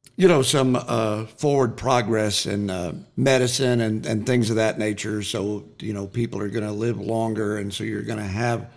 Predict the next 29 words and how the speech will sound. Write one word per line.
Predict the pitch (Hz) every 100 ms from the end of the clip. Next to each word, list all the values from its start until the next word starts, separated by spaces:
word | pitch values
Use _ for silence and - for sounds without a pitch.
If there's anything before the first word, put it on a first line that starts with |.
| - - _
you're | 113
gonna | 107 117 104 120
have | 120 - - _ -
more. | 107 117 139 127 117
But | 113 113
I, | 123 120 -
you | 110
know, | 120
you | 107
still, | 107 - 202 190 - - _
you | 220 131 127
look | 208 220
at | 165 - - _ - - -
some | 202 180
of | 143
the | 107 165
things | 139 117
that, | 120 - - 165 160
y-, | 131 - _ _ _ _
you | -
know, | 110
in | 113
nineteen | 127 147 135 117
sixty-nine, | 139 - 123 120 113 110
you | 113
were | 113
able | 101 120 117
to | 101
put | - 113